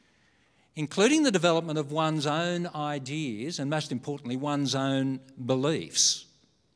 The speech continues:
Along with his growing awareness of being the Son of God is a growing attachment and commitment to his heavenly Father.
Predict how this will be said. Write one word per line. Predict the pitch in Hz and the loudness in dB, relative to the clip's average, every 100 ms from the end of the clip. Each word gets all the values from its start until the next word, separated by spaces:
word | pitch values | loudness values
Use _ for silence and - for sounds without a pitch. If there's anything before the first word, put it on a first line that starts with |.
| _ _ _ _ _ _ _ _ _ _ _ | _ _ _ _ _ _ _ _ _ _ _
Along | 147 156 208 226 | 2 6 6 6
with | 208 165 | 4 4
his | 165 | 0
growing | 139 156 170 175 160 | 2 4 4 4 0
awareness | 143 151 175 196 139 113 - | 0 2 2 2 2 2 0
of | 120 117 | -2 -4
being | 139 139 135 123 | -2 0 0 0
the | 127 | 2
Son | - 156 143 | 2 2 2
of | 113 113 | 0 0
God | 147 160 110 113 180 - - - _ _ _ _ _ _ _ _ _ _ | 2 4 4 0 -2 -8 -16 -20 _ _ _ _ _ _ _ _ _ _
is | - 139 | 0 2
a | 147 | 2
growing | 123 139 165 196 202 202 202 202 | 2 6 8 8 6 4 0 0
attachment | 160 - - 196 - - 127 107 - - | -2 -2 -2 -2 0 0 0 -8 -12 -6
and | 139 135 | -4 -4
commitment | - 143 151 196 - 107 104 - - _ - | -4 -4 -2 -4 -4 -6 -6 -14 -20 _ -6
to | - 143 139 135 131 - - | -4 -2 -2 -4 -6 -14 -6
his | 139 123 | 0 2
heavenly | 143 127 113 113 | 2 0 0 -2
Father. | - 123 117 101 | -2 -2 -2 -4